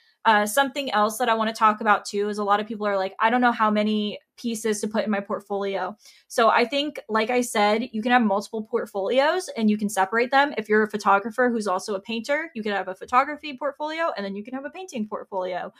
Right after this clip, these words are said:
I wouldn't put more than ten pieces in each portfolio, and that's stretching it a little bit. I think for me, I have nine in each one on my website,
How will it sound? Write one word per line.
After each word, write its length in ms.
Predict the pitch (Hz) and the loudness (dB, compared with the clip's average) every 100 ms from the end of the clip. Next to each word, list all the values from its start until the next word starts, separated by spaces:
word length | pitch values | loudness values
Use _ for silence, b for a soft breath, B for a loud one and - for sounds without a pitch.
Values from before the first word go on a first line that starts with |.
| b b b | b b b
I 80 | 220 | 2
wouldn't 240 | 247 262 | 2 0
put 140 | 247 254 | -2 -2
more 160 | 247 | 0
than 400 | 233 220 208 202 208 | 0 -2 -4 -6 -8
ten 280 | - 240 | 0 0
pieces 720 | 220 226 208 180 170 214 - - _ | 0 -4 -6 -6 -8 -10 -16 -18 _
in 440 | - 214 208 202 214 | 0 2 2 -2 -6
each 640 | 214 202 - - - - _ _ _ _ _ _ _ _ | -4 -4 -4 -4 -4 -6 _ _ _ _ _ _ _ _
portfolio, 640 | - - 190 180 165 202 b b | -6 -4 -4 -4 -6 -10 b b
and 100 | 208 | 0
that's 200 | 208 208 | 0 0
stretching 420 | - 233 220 220 | 0 0 0 -2
it 80 | 202 | -4
a 80 | 180 | -4
little 200 | 180 180 | -4 -4
bit. 260 | 175 - - b b | -6 -8 -10 b b
I 120 | 214 | -2
think 320 | 214 254 262 254 | -2 -2 -2 -4
for 260 | - 233 | -6 -2
me, 440 | 202 214 247 269 - | -2 -2 -2 -4 -2
I 160 | 208 220 | 0 0
have 440 | 214 226 214 196 | 2 4 4 2
nine 640 | 196 190 190 202 233 285 285 _ _ _ | -2 -2 0 0 -2 -6 -12 _ _ _
in 240 | 226 226 214 | -4 -2 -2
each 320 | 208 214 - | -4 -8 -8
one 520 | 202 196 190 208 240 - | -4 -4 -4 -6 -10 -4
on 180 | 214 208 | -2 0
my 180 | 190 196 | -2 -4
website, 600 | 220 220 - 285 320 | -6 -4 -2 -2 -2